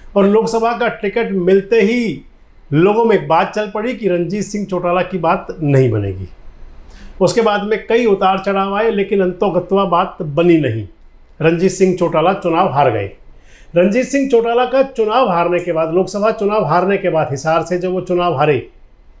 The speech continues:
उनके कई प्रकार के ऑडियो वायरल होते रहे। एक ऐसा ऑडियो था जिसके अंदर रणजीत सिंह चौटाला अपने समर्थक से कह रहे थे कि इन जयचंदों का इलाज करूंगा।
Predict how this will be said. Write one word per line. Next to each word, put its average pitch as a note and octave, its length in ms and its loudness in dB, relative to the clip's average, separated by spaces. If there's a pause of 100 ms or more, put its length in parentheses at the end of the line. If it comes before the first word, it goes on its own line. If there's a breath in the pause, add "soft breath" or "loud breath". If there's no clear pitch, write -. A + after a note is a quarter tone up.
(380 soft breath)
उनके B3+ 300 2
कई C4 260 0
प्रकार A#3 320 0
के B3+ 160 0
ऑडियो G#3 340 2
वायरल F3 260 2
होते B2 220 -6
रहे। G2+ 220 -10 (800 soft breath)
एक A#3 220 2
ऐसा A3 300 0
ऑडियो A3 320 2
था A#3+ 220 0
जिसके G#3 300 -4
अंदर A3 240 -2
रणजीत G3+ 380 0
सिंह A3+ 260 -6
चौटाला G#3 420 2
अपने G#3+ 240 2
समर्थक F#3+ 460 0
से G#3 140 -4
कह F#3+ 180 0
रहे G3+ 200 2
थे G#3 160 0
कि G#3+ 140 -6
इन G#3+ 160 0
जयचंदों F#3+ 480 2
का F#3+ 140 -2
इलाज F3+ 260 0
करूंगा। F#3+ 440 0